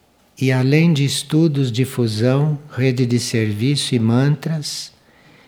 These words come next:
está se preparando para fazer as audições públicas. E se nós temos alguma orientação a dar neste momento?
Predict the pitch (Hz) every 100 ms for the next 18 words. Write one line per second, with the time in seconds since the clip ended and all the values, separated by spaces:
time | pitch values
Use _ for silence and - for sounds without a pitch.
0 | - - - 131 - - 147 147 151 123
1 | 127 139 147 143 - 123 127 135 143 139
2 | - _ _ _ _ _ _ - 123 117
3 | 131 135 127 131 120 127 - 135 127 -
4 | - 107 90 - - - 98 - - -
5 | - _ _ _ _ _ _ _ _ _
6 | _ _ - - - 123 - 147 143 139
7 | 151 151 131 135 123 117 147 143 139 131
8 | 131 123 117 - 131 139 131 113 120 127
9 | 135 131 - 139 135 107 90 80 - 87